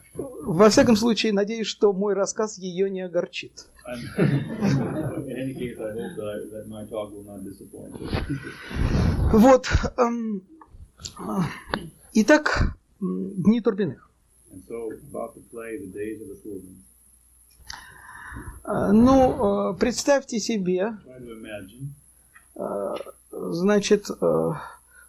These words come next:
Speaker 1: после, э, Россию после революции,
Speaker 2: Try to imagine Russia after the revolution,
Speaker 1: где понятия были совершенно определенны.
Speaker 2: where the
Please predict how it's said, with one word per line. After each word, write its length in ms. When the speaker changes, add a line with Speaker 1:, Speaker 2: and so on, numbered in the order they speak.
Speaker 1:
после, 680
э, 220
Россию 360
после 300
революции, 640
Speaker 2:
Try 140
to 120
imagine 380
Russia 420
after 200
the 80
revolution, 500
Speaker 1:
где 400
понятия 880
были 460
совершенно 500
определенны. 720
Speaker 2:
where 320
the 120